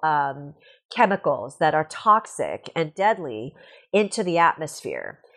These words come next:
And, uh, the way that oil refineries get around it, for example, some of the policies, because there's such weak regulation and weak enforcement by the state,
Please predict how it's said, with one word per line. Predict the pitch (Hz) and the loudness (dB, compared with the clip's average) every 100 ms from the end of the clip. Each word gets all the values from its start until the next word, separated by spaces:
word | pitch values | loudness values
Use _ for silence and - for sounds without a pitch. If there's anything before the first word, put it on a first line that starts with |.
| - - _ | -20 -20 _
And, | 180 185 180 175 175 165 - | -2 0 0 -2 -4 -6 -4
uh, | 175 160 - - | 0 0 0 0
the | |
way | 190 220 226 254 | 0 0 2 0
that | 240 - | 0 2
oil | 190 | 0
refineries | 180 175 180 175 170 160 | 0 -2 0 0 -2 0
get | 165 | 0
around | 156 175 294 359 | 0 2 0 0
it, | 240 175 - | -2 -2 -2
for | 170 | -2
example, | 151 147 147 156 | -2 2 2 2
some | 156 175 | -2 -2
of | 156 | 0
the | |
policies, | 156 - 269 277 - 156 - | -2 4 4 4 0 -6 -4
because | 175 180 160 | -4 -4 0
there's | 156 | -2
such | - 185 175 | 0 -2 -2
weak | 151 175 - | -2 -2 0
regulation | 151 151 147 151 - 139 | 0 2 0 0 -2 -6
and | 139 | -2
weak | 160 165 | -2 0
enforcement | 143 - 175 175 151 135 | -4 2 2 2 -4 -2
by | 127 | 0
the | 135 | 0
state, | - - 269 302 123 | -6 0 2 2 0